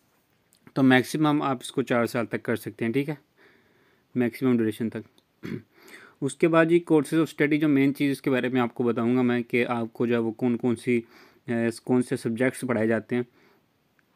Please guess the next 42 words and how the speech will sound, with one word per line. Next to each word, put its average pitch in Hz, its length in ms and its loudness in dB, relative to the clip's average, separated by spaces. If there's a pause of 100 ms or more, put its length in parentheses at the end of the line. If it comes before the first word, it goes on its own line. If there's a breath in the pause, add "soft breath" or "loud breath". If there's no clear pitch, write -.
(240)
उसके 117 200 -2
बारे 123 180 2
में 120 100 2
डिटेल 117 280 0
से 131 100 -6
बात 110 200 -2
करेंगे। 120 280 0
तो 123 120 -4
ये 123 80 2
आप 123 120 -2
ऊपर 123 400 -2
देख 113 200 0
सकते 127 220 -4
हैं 131 40 0
एसोसिएट 120 380 -4
डिग्री 120 220 0
प्रोग्राम्स, 123 520 0
associate 123 440 -2
degree 131 280 -2
in 143 80 -2
computer 127 420 0
science, 107 280 -4 (640 soft breath)
तो 135 60 -2
ये 131 80 2
आप 120 100 2
देख 110 180 0
सकते 120 240 -6
हैं। 120 100 -2
तो, 127 60 -4
अ, - 600 -6
सबसे 151 260 -4
पहले 147 300 2
जो 151 240 2
इनमें 135 260 2
बात 127 220 0
करूँगा 131 260 4
मैं 135 80 2
सारे 127 240 0
सब्जेक्ट्स 127 420 0
के 143 80 0
हवाले 120 200 0
से, 135 180 -4